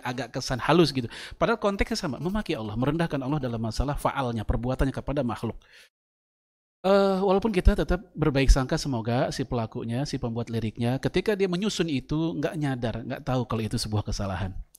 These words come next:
Karena sikap kita kepada orang yang tergelincir, tentu kita berbaik sangka, semoga Allah memaafkan dia karena kebodohannya, karena ketidakfahamannya. Kemudian, memaki-maki Rasulullah Shallallahu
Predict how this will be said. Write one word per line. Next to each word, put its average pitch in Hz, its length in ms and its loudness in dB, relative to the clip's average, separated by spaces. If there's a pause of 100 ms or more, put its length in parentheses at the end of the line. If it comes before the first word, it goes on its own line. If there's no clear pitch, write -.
Karena 123 240 2
sikap 127 320 6
kita 120 240 4
kepada 120 320 2
orang 113 240 -2
yang 113 80 -4
tergelincir, 117 560 2 (400)
tentu 127 240 4
kita 135 320 0
berbaik 113 400 6
sangka, 117 240 2
semoga 123 480 0
Allah 127 320 0 (160)
memaafkan 117 480 -4
dia 131 160 -2
karena 123 240 -2
kebodohannya, 110 640 -2
karena 113 160 -2
ketidakfahamannya. 98 1040 -4 (960)
Kemudian, 220 640 4 (320)
memaki-maki 214 640 2
Rasulullah 196 480 4
Shallallahu 165 480 8